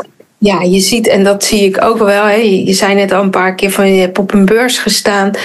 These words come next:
Ik zie dat er zoveel eenzaamheid is, dat mensen, eh, dit zo alleen dragen. En het zou zo fijn zijn als, als mensen dat met elkaar bespreekbaar kunnen maken.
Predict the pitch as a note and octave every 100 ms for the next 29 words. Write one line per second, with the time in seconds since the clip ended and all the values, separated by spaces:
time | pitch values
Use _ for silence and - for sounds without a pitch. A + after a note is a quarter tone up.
0 | - - - - C4 - A3 G#3+ G3+ G3
1 | F#3 G3+ B3 C4+ B3 - - C4+ B3+ F3
2 | E3+ E3+ F3 F#3+ F#3+ G#3+ - - - G3+
3 | G3 G3 G#3 G3+ - - - - _ -
4 | - F#3+ F#3+ G3+ G3 B3 B3 - G#3 G3+
5 | A3+ C4 G#3 F3+ E3+ E3+ F3+ - - -
6 | F#3+ F#3 F3+ F#3+ A3+ - G3+ G3 A3 A#3+
7 | A#3 A3+ A3+ A3+ A3 F#3+ F#3+ - F#3+ -
8 | G3 - G3+ G3+ G3 G#3 F#3+ G3 G3 F#3+
9 | F#3+ F#3+ F#3 F3+ F#3+ - G#3+ D4+ A3+ F3+
10 | F3+ F#3+ F#3 F3 F3 D#3+ F3 - F#3